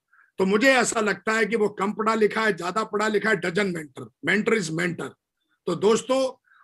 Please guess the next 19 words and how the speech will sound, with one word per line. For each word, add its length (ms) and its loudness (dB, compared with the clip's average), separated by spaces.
अगले 220 4
दो 240 4
सेकंड 480 0
में 80 0
आप 200 0
नाम 200 -2
लिख 180 -2
लीजिए। 360 -18
चलिए, 340 -2
डायरी 240 2
पेन 280 0
है, 300 0
लिख 140 0
लीजिए। 420 -6
आप 160 4
दो 260 4
मेंटर 540 -2
लिख 200 0
लीजिए 520 0